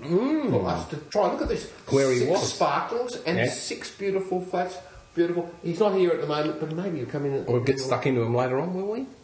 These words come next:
Speaker 2: Oh, no, I think we've had, we've had a little. I've had a little Koleski. A little
Speaker 1: Koleski?
Speaker 2: Koleski
Speaker 1: Where's
Speaker 2: Clary's
Speaker 1: that from?
Speaker 2: twenty ten. I don't mind it.
Speaker 1: Mm. Nice bottle.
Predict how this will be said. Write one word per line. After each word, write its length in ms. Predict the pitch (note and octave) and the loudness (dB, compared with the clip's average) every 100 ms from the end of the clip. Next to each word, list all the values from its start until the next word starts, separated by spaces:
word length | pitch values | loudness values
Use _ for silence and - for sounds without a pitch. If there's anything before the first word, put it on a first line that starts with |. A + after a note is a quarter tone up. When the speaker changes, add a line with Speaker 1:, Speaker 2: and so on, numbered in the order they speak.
| - | -6
Speaker 2:
Oh, 420 | G#4 G#4 G#4+ G#4 G4 | -2 0 0 0 0
no, 80 | F4+ | -2
I 40 | E3+ | -2
think 180 | - | -4
we've 80 | D#2 | -6
had, 180 | E2+ F2 | -6 -2
we've 100 | A2+ | -2
had 120 | A#2 | -2
a 40 | F#2+ | -4
little. 260 | F2+ F2 - - - - - - - - - - | -4 -4 -6 -14 -14 -10 -2 2 4 2 0 -6
I've 140 | - F#3 | -6 -2
had 100 | D#3+ | 0
a 40 | |
little 200 | C#3+ C3 | 0 -2
Koleski. 720 | - - C3+ F3+ - - A2+ - - - - D3 | -4 -2 -2 -2 -6 -12 -12 -12 -20 -20 -20 -8
A 40 | |
little 200 | D#3+ - | -2 -2
Speaker 1:
Koleski? 60 | - D#3+ D#3+ - | 0 0 0 -4
Speaker 2:
Koleski 20 | D#3 | -4
Speaker 1:
Where's 120 | - | 0
Speaker 2:
Clary's 340 | D3+ D#3 D3 | 0 2 2
Speaker 1:
that 60 | - - | 0 -6
from? 20 | - D3+ | -4 -4
Speaker 2:
twenty 180 | D3+ C#3 | -4 -8
ten. 440 | - D#3+ D#3 D3+ - | -4 -2 -2 -6 -4
I 60 | A3 | 0
don't 140 | D3+ | 0
mind 220 | D3+ G3 C3+ | 0 -2 -4
it. 160 | - - - - | -6 -14 -18 -4
Speaker 1:
Mm. 320 | B3+ C4 G#2 - - - - - - - - | 0 0 -2 -10 -20 -20 -20 -20 -20 -20 -8
Nice 220 | E3 D#3+ | -6 -6
bottle. 420 | - D#3+ D#3 - | -4 -4 -4 -8